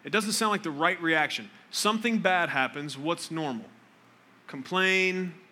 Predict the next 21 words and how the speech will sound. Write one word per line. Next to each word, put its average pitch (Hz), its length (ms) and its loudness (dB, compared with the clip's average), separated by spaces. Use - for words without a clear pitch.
you 147 80 -8
know, 131 340 -6
tell 175 180 -2
somebody 170 380 -2
how 156 120 0
bad 175 260 4
it 165 100 -4
was, 170 640 -2
think 165 180 -2
about, 151 380 0
you 160 120 -10
know, 143 160 -6
how 147 180 -2
unfair 185 400 2
it 180 60 2
is. 180 400 -2
Very 254 540 2
rarely 220 500 2
is 143 180 -2
our 151 120 2
response, 151 680 -4